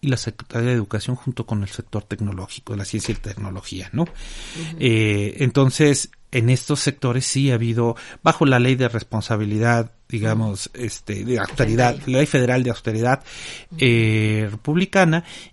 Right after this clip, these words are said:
Speaker 1: y la ley de remuneraciones de los servidores públicos, esto se ha ido, digamos, implementando. Pero, eh, digamos que es ambiguo en ese sentido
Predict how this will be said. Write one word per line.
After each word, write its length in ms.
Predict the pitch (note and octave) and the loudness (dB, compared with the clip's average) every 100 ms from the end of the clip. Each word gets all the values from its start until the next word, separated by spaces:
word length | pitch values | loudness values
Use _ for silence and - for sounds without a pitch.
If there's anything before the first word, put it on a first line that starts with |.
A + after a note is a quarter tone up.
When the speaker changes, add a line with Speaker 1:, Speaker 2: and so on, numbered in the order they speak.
| - | -2
Speaker 1:
y 340 | F3+ F3+ G3 - | 4 6 6 2
la 240 | C3+ C3+ | 0 2
ley 400 | B2+ C3+ C3+ C#3+ - | 4 4 4 2 0
de 120 | C3+ | 0
remuneraciones 880 | C3+ C3 B2 A#2 - B2 B2 - - | 2 2 4 2 2 2 2 -2 -4
de 140 | B2+ | 0
los 140 | B2 B2 | 0 0
servidores 420 | A2+ A2 A#2 B2+ | -2 0 0 -2
públicos, 560 | - A#2 A#2 - C3 A#2+ | -4 -4 -4 -4 -4 -4
esto 220 | - A2 | -4 -4
se 160 | - | -2
ha 80 | G#2 | -2
ido, 520 | G2+ G2 G2+ G2+ F#2 - | -2 -4 -4 -6 -6 -8
digamos, 480 | A2+ G#2 G2+ G2+ - | -4 -2 -2 -4 -6
implementando. 800 | B2+ A2 A2+ A#2 A#2 D#3 D3 A#2 - - - - - | -6 -2 0 0 2 2 4 0 -4 -20 -20 -18 4
Pero, 440 | D#3 D#3 E3+ - - - - | 8 10 8 6 -12 -12 -2
eh, 300 | B2 A#2 G#2+ | 0 0 0
digamos 260 | B2+ C3 | 2 2
que 80 | - | 2
es 100 | D3+ | 2
ambiguo 560 | C#3+ B2+ C3 D#3 C3 B2 | 4 4 4 2 0 0
en 80 | A2+ | -2
ese 200 | - A#2 | -4 -4
sentido 580 | A#2 G#2+ B2 B2 E3+ | -4 -4 -2 -2 -4